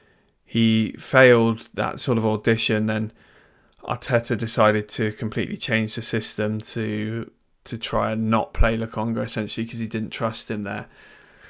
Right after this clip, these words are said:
And that can't happen again. And I think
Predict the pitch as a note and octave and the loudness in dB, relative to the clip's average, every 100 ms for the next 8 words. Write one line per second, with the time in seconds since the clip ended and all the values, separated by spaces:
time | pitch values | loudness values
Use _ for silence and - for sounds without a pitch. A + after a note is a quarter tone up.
0 | - _ _ - - - - _ _ _ | -20 _ _ -18 -16 -16 -20 _ _ _
1 | _ _ - C3+ D#3 - D#3 D3 B2+ C3+ | _ _ -8 -2 0 0 0 0 0 -2
2 | C3 C#3 A#2 G#2 G2 A2 A2+ A2 C#3 - | -2 -2 -2 -4 -4 -4 -4 -2 -4 -4